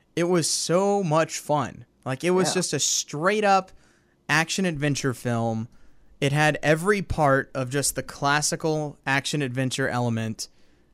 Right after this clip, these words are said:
Speaker 1: I mean, everything was there. Everything was there. Just the fun, the humor was there, the action
Speaker 2: Yeah.
Speaker 1: was there. I mean,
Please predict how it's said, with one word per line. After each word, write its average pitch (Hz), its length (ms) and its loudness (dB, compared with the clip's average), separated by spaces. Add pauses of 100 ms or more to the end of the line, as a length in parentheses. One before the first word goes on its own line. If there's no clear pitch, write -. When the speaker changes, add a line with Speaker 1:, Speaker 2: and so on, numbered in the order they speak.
(100)
Speaker 1:
I - 40 -2
mean, 165 200 2
everything 226 500 0
was 220 160 0
there. 190 320 2
Everything 196 680 0
was 165 180 0
there. 104 260 0
Just - 180 -12
the - 60 -10
fun, 190 640 2 (480)
the - 80 -6
humor 190 560 2
was 160 200 0
there, 147 500 2
the 113 180 -8
action 160 440 0
Speaker 2:
Yeah. 156 60 0
Speaker 1:
was 139 140 -2
there. 139 560 0 (480)
I 135 80 0
mean, 131 260 2